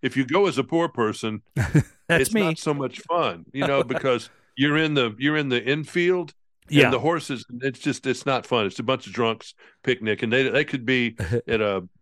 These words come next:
Speaker 1: at a bike rally, and they
Speaker 2: So
Speaker 1: wouldn't know the difference in a horse race. So,
Speaker 2: So how much do I need to get in the stands with,
Speaker 1: Well,
Speaker 2: like,
Speaker 1: some
Speaker 2: Dirk
Speaker 1: of these you
Speaker 2: Bentley and all
Speaker 1: can't
Speaker 2: that?
Speaker 1: get in. Like, there's Millionaires Row.
Speaker 2: Okay.
Speaker 1: And I,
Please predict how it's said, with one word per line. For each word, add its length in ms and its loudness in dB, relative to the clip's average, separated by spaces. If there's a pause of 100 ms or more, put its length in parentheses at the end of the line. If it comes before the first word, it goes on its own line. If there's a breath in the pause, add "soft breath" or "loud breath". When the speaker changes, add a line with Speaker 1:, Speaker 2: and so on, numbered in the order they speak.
(260)
Speaker 1:
at 140 2
a 80 0
bike 420 -2
rally, 420 -2
and 100 -6
they 80 2
Speaker 2:
So 140 4
Speaker 1:
wouldn't 120 -2
know 220 0
the 80 -12
difference 340 -10
in 80 -16
a 60 -8
horse 260 -2
race. 260 -6
So, 220 -6 (140)
Speaker 2:
So 160 0
how 180 4
much 240 2
do 160 -2
I 140 -2
need 340 -4
to 80 -6
get 220 0
in 160 0
the 100 -2 (160)
stands 640 -2
with, 100 4
Speaker 1:
Well, 120 4
Speaker 2:
like, 180 4
Speaker 1:
some 100 8
Speaker 2:
Dirk 120 8
Speaker 1:
of 40 2
these 40 4
you 40 4
Speaker 2:
Bentley 360 2
and 60 4
all 140 6
Speaker 1:
can't 140 0
Speaker 2:
that? 20 -6
Speaker 1:
get 160 0
in. 180 2
Like, 220 -4
there's 220 -2
Millionaires 640 0
Row. 380 0 (120)
Speaker 2:
Okay. 360 0
Speaker 1:
And 220 0
I, 220 -2